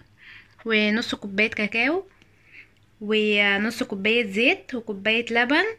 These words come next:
وكوباية كده الا ربع سكر، او كوباية يعني، بس انا يعني مبحبش السكر قوي، مبحبش الحاجة تبقى مسكرة قوي قوي،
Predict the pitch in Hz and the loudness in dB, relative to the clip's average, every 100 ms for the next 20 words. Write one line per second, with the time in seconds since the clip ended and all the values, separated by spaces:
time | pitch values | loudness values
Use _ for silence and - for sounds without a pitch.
0 | _ _ 233 233 214 254 262 269 262 226 | _ _ -14 -12 -4 -2 0 0 0 0
1 | 220 214 233 240 240 254 - 311 285 - | 0 0 0 0 -2 -6 -4 -4 -2 0
2 | 226 233 233 208 254 233 202 196 196 196 | 0 -2 -4 0 2 4 2 0 0 -4
3 | 202 240 247 233 220 202 196 196 196 - | -4 -2 2 2 0 -2 -2 -2 -2 -2
4 | 240 233 262 - - - 247 - 233 285 | -2 -4 -8 -8 -10 -4 -4 0 2 2
5 | 302 254 - 208 202 233 262 - 247 262 | 2 0 -4 -4 -4 -4 -6 0 2 2
6 | 254 220 214 - 247 240 240 240 240 196 | 0 -2 -4 -4 0 0 0 0 0 -2
7 | 196 | -2